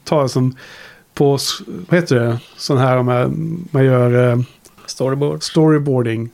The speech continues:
Speaker 1: skulle vara väldigt likt här.
Speaker 2: Hmm.
Speaker 1: Så det uppmanar jag alla som har sett båda filmerna som, eh, vill nörda, l-, nörda ner sig att titta, tänka igenom och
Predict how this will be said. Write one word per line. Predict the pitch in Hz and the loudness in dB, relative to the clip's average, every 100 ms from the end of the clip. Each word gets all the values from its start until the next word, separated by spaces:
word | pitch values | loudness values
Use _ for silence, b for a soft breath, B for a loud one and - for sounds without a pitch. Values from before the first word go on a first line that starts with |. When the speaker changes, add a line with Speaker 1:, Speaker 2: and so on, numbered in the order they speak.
| _ | _
Speaker 1:
skulle | - 135 120 | -8 -4 -2
vara | 117 | -2
väldigt | 123 113 110 | -2 -2 -4
likt | 135 131 - | -4 -4 -6
här. | - - - b b b b b b | -16 -16 -20 b b b b b b
Speaker 2:
Hmm. | 156 101 b b b b b | -2 -2 b b b b b
Speaker 1:
Så | - 170 | -4 2
det | 220 | 4
uppmanar | 233 226 190 180 | 4 2 0 2
jag | |
alla | 175 151 | 2 2
som | 156 | 0
har | 156 | -2
sett | 143 185 185 | 0 -2 2
båda | 160 139 | 2 2
filmerna | 165 139 131 127 | 0 -2 -4 -4
som, | 139 135 | -4 -4
eh, | 127 | -2
vill | 127 127 131 | -4 -4 -4
nörda, | 131 131 135 | -2 -2 -4
l-, | 135 143 | -2 -2
nörda | 156 147 139 | 0 -2 0
ner | 139 156 | 0 0
sig | 160 135 | 0 -2
att | 120 | -4
titta, | 139 - 139 | -4 -2 -2
tänka | 135 160 170 160 160 | -4 0 0 2 4
igenom | 160 165 147 135 | 4 4 2 0
och | 131 131 | -2 -4